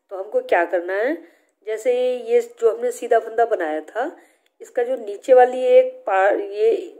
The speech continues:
जो लाइन है, ये सीधे फंदे की जो लाइन है, उसका आधा भाग हम सिलाई से उठा लेंगे। उठाने के बाद इसको सिलाई के ऊपर ऐसे डाल देंगे और डालने के बाद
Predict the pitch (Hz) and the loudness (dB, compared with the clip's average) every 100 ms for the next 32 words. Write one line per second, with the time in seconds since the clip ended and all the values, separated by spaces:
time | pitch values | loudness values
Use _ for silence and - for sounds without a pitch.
0 | 185 175 214 196 170 202 233 233 330 - | -18 -8 -6 -2 -2 -2 -4 -6 -8 -12
1 | _ _ _ - 208 226 226 240 233 240 | _ _ _ -20 -16 -8 -4 -4 -2 -4
2 | 240 226 180 202 262 269 - - 285 302 | -2 0 2 0 -2 -4 -6 -2 -2 -2
3 | - 196 214 277 254 165 160 165 208 277 | -4 -2 2 2 2 -4 -6 -6 -10 -12
4 | - _ - 196 185 196 285 247 - 160 | -20 _ -14 -8 -8 -6 -6 -6 -6 -8
5 | 139 139 143 _ _ _ _ - 202 214 | -10 -16 -20 _ _ _ _ -16 -10 -8
6 | 233 254 226 247 311 440 - 254 254 262 | -2 2 4 4 2 -6 -6 -2 -2 -2
7 | 220 190 190 220 214 240 226 190 - 254 | -2 -2 -2 -8 -4 -2 0 -2 -6 -2
8 | 196 151 - - - - _ _ _ _ | -2 -2 -8 -18 -20 -20 _ _ _ _
9 | - 196 180 175 175 175 180 180 214 - | -20 -8 -4 -4 -6 -8 -4 -2 -2 -4